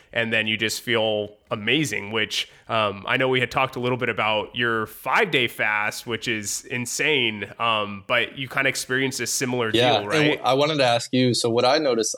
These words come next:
Speaker 2: uh, I've been doing intermittent fasting for over five years now, where I,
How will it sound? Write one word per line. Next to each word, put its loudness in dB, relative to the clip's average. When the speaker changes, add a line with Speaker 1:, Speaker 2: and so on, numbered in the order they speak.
Speaker 2:
uh, 4
I've 2
been 2
doing 4
intermittent -2
fasting 2
for 2
over 2
five 2
years 2
now, 2
where 4
I, 4